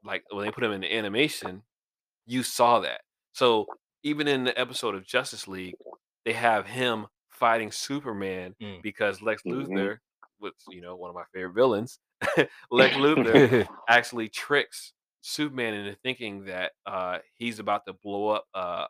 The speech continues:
Speaker 1: a, a little mini apartment city type deal. It's like, you
Speaker 2: Mm.
Speaker 1: know, like, like, two, uh, two blocks, maybe three blocks, or just as a building or something like that, I can't remember for sure,
Speaker 3: Mm.
Speaker 1: but, you know, L-, Lex Luthor has a, a sustain, a sustainable, like, uh, self-sustainable power source underneath the building,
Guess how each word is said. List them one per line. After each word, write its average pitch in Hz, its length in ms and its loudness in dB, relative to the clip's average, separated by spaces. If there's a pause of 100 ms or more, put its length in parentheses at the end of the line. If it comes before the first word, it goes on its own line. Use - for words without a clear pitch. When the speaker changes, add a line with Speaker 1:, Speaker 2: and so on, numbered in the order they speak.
Speaker 1:
a, 90 220 -4
a 95 40 -6
little 104 280 -2
mini 104 340 -6
apartment - 520 -4
city 98 580 -10
type 90 200 -8 (180)
deal. 87 280 -14
It's - 140 -16
like, 95 160 -8
you 98 140 -8
Speaker 2:
Mm. - 0 -
Speaker 1:
know, 95 160 -8
like, 90 160 -12 (300)
like, 101 120 -8 (100)
two, 117 240 -10 (100)
uh, 82 60 -18 (100)
two 143 160 -4
blocks, 107 360 0
maybe 101 160 -10
three 101 160 -16
blocks, 98 300 -4
or 98 60 -14
just 101 240 -8
as 98 120 -14
a 98 60 -12
building 92 380 -8
or 78 60 -14
something 85 260 -20
like 78 140 -18
that, - 80 -14
I - 80 -14
can't 90 140 -8
remember 92 180 -8
for - 80 -20
sure, - 200 -14 (240)
Speaker 3:
Mm. 95 260 6
Speaker 1:
but, 104 240 6 (640)
you 120 100 0
know, 110 120 4 (120)
L-, 117 100 -8 (160)
Lex 123 240 2
Luthor 123 220 0
has 104 240 2
a, 92 60 -4 (400)
a - 60 -8
sustain, - 500 0
a - 100 -4
sustainable, 113 960 -2
like, 95 200 -4 (120)
uh, 92 200 -4
self-sustainable 107 800 -4
power 107 360 2
source - 400 -12
underneath 98 320 -8
the 92 60 -18
building, 98 420 -6